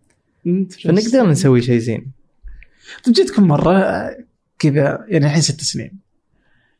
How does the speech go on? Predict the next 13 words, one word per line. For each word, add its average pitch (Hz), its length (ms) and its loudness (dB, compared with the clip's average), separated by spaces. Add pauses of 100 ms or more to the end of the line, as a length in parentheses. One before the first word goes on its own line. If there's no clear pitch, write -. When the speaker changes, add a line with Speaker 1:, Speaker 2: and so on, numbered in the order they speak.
(440)
Speaker 1:
وفي 196 220 -2
صعوبات 131 500 -2
واضح. - 440 -6 (640)
جت 185 140 -2
فترة 147 240 -2
إنكم 143 340 -4 (100)
كنتوا 131 200 -4
بتقفلون. 151 480 -8 (840)
Speaker 2:
هي 151 160 0
كذا 131 240 -2
مرة. - 260 -12 (1040)
كذا 120 200 -2
مرة. - 220 -10